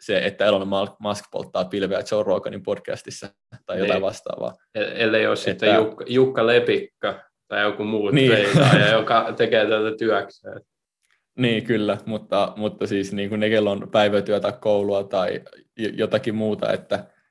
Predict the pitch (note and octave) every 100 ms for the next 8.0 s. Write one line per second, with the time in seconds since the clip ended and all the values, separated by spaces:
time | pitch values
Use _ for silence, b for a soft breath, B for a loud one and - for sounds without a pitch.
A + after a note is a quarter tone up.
0 | _ A2 G2+ A2+ - G2+ G2+ F#2+ F#2+ A2
1 | G2+ F#2+ F#2+ - G2 G2 F#2+ F#2 G#2+ G2
2 | G2 - A1+ - - _ _ _ _ _
3 | G#2+ G2 F#2+ - _ _ G#2+ G2+ A2+ G#2+
4 | G2 G2 G2+ F#2+ G#2 G2+ - G2 G2+ F#2+
5 | G2 G2+ G#2+ G2+ G2 G#2 G2+ F#2+ F#2 F#2+
6 | G2 F#2+ G2 G2+ G2 G2+ - G2 F#2+ -
7 | F#2+ - _ _ _ _ _ G#2+ G#2 G2